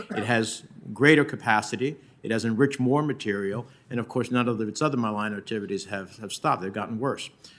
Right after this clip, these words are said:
So the question is, uh, if all we return to is a compliance for compliance, uh, basis, which is my takeaways from the conversations I've had with your negotiators,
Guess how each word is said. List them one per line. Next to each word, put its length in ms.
So 160
the 100
question 520
is, 420
uh, 400
if 300
all 500
we 360
return 640
to 240
is 180
a 120
compliance 760
for 200
compliance, 960
uh, 240
basis, 680
which 240
is 360
my 160
takeaways 640
from 120
the 80
conversations 760
I've 180
had 260
with 160
your 200
negotiators, 840